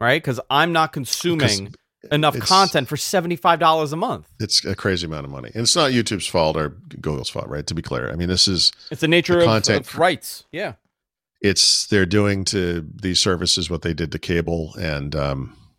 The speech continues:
Speaker 2: you know, whatever, we're all the victims of that. But, um, yeah, I, I, I, I, sports are one thing. If you, you know, if you care about sports, you have to deal with sports. And so,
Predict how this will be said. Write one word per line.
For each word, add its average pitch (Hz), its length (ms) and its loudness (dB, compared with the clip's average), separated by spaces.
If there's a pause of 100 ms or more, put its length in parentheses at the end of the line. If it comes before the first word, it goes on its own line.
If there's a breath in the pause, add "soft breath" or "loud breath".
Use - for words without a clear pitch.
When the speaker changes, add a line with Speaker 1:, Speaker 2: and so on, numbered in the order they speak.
(380)
Speaker 2:
you 73 80 -2
know, - 240 -6
whatever, 76 320 2
we're 69 160 4
all 69 80 4
the 67 80 -4
victims 65 400 -2
of 64 80 0
that. 65 220 0
But, 76 220 4 (800 soft breath)
um, 87 520 4 (2000)
yeah, 117 220 6
I, 117 140 4
I, 110 280 4 (140)
I, - 260 -8
I, 117 100 0 (1000)
sports - 380 4
are 120 40 4
one 110 140 6
thing. 98 140 2
If 90 160 0
you, 101 160 4
you 101 220 0
know, 98 100 0
if 87 60 -6
you 98 40 -8
care 117 140 2
about 104 140 2
sports, - 260 0
you 95 80 2
have 95 100 -2
to - 100 -6
deal 87 200 0
with 82 100 -4
sports. - 400 -4
And 85 80 -10
so, 80 360 -4